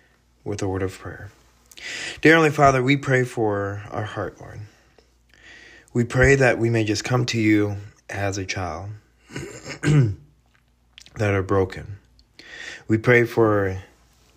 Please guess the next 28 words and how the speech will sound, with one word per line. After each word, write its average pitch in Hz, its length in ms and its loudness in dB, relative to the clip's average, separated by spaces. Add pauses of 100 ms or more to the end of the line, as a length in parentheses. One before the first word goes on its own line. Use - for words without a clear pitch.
(260)
anyone 123 500 2
that's 98 340 -2
dealing 107 460 -2
with 95 280 -6
major 101 360 -2
storms 98 380 -2
of 85 120 -4
life, 92 520 -8 (920)
whether 104 560 4
it 107 120 2
is 95 200 2
sending 110 260 2
their 98 100 -2
kids 104 420 0
to 98 200 -10
school 117 600 6
or 95 180 -2 (540)
whether 110 340 6
it 104 140 2
is 98 180 0
starting 98 580 -2 (400)
school 98 520 -2 (500)
<clears throat> 165 480 2
or 113 360 4 (760)
if 107 80 -6
they're 110 140 6
battling 101 600 0
cancer 104 680 -6